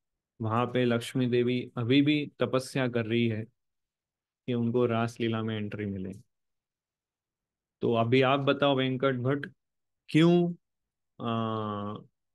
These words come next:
लक्ष्मी जी को entry नहीं मिलता है रासलीला में? तो वेंकट भट्ट फिर बोलते हैं कि यहाँ पर मैं समझ, इसका मेरे पास कोई answer नहीं है, यहाँ पे मेरी बुद्धि काम नहीं करती, आप बताइए, आपको उसका answer पता होगा।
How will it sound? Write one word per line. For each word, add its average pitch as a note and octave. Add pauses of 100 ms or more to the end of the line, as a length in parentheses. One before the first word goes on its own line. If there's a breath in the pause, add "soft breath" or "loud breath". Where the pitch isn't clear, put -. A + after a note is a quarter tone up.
(300)
लक्ष्मी B2+
जी C3
को C3 (180)
entry A#2+
नहीं A#2
मिलता G2
है F#2 (800)
रासलीला G#2
में? - (1400)
तो A#2
वेंकट B2
भट्ट C#3+
फिर C3+
बोलते B2+
हैं C3+
कि B2+
यहाँ A#2+
पर B2+
मैं A#2+ (1600)
समझ, B2
इसका C3
मेरे C3
पास C3
कोई C3
answer A#2
नहीं B2
है, C3+
यहाँ A#2
पे A#2+
मेरी B2
बुद्धि A#2
काम A2+
नहीं A#2
करती, G#2
आप G#2+
बताइए, A2+
आपको G#2+
उसका A2
answer A2
पता G#2
होगा। F#2